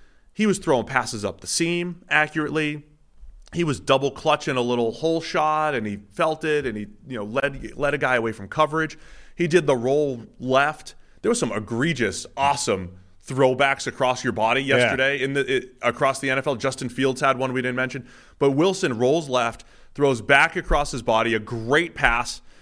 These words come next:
Speaker 1: to
Speaker 2: I
Speaker 1: Garrett Wilson.
Speaker 2: <laughs> I was trying to work out if that was, if that was great or lucky. I
Speaker 1: It was
Speaker 2: couldn't,
Speaker 1: great. It
Speaker 2: I
Speaker 1: was
Speaker 2: couldn't figure it
Speaker 1: outstanding.
Speaker 2: out at the time. I, I don't know if it's because Zach Wilson, you're like, I, I, I'm less inclined to give you the benefit of the doubt than I would a quarterback that I've seen do that a lot of times.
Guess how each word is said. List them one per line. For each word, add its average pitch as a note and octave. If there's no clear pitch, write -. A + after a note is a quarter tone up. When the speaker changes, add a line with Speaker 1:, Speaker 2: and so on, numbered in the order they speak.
Speaker 1:
to C#3+
Speaker 2:
I -
Speaker 1:
Garrett A#2+
Wilson. G2+
Speaker 2:
<laughs> C3
I C3
was B2+
trying F#3
to E3+
work C#3+
out C3+
if B2+
that A#2
was, A2
if G#2+
that A#2+
was G2
great A#2+
or G#2+
lucky. G2+
I A2+
Speaker 1:
It A2
was D3
Speaker 2:
couldn't, C3
Speaker 1:
great. B2+
It E3
Speaker 2:
I -
Speaker 1:
was D#3
Speaker 2:
couldn't D#3+
figure C#3
it A#2+
Speaker 1:
outstanding. -
Speaker 2:
out A#2+
at G2
the E2+
time. A#2
I, D#3
I D#3+
don't F3
know F3
if D3+
it's C3
because C3+
Zach B2+
Wilson, C3
you're B2
like, A2+
I, B2
I, A#2
I'm A#2
less C3
inclined B2+
to A#2
give A2
you A#2+
the G#2+
benefit A2+
of F#2+
the G2
doubt A2+
than A2
I G#2
would G#2
a G2+
quarterback G#2+
that A2
I've F#2
seen G#2+
do A2+
that A#2+
a A#2
lot A#2+
of A#2+
times. C3